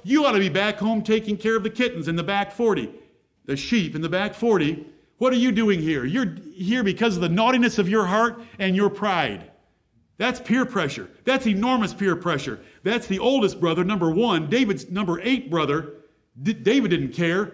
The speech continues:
because he thought outside the box. Someone needs to shut that man's mouth.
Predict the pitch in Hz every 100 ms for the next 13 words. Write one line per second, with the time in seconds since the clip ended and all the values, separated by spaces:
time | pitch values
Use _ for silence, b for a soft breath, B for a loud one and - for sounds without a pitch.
0 | - - 165 185 160 156 226 220 208 -
1 | 214 202 165 151 175 107 - - - b
2 | b b - 277 214 185 185 208 - 160
3 | - - 196 - 202 185 185 180 170 170
4 | 175 156 - -